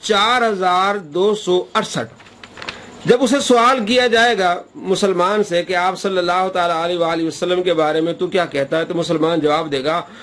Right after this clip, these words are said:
"मुहम्मदुन रसूलुल्लाह सल्लल्लाहु अलैहि वसल्लम जाना बिल बैनात मिन इंदिल्लाह", कि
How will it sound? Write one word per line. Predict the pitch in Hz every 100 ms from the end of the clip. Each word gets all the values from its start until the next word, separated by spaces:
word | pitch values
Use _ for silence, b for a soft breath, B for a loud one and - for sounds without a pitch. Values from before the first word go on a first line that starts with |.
| B
"मुहम्मदुन | 151 175 - 214 254 262 262 269 254 180 -
रसूलुल्लाह | 180 185 208 185 175 175 180 190 190 -
सल्लल्लाहु | - 214 180 160 160 170 175 160
अलैहि | 165 160
वसल्लम | 143 170 190 190 B B 147
जाना | 151 240 262 285 311
बिल | 302 294
बैनात | 269 269 262 269 294 285
मिन | 269 262
इंदिल्लाह", | 262 254 240 240 262 277 143 - _ _ _ _ _
कि | -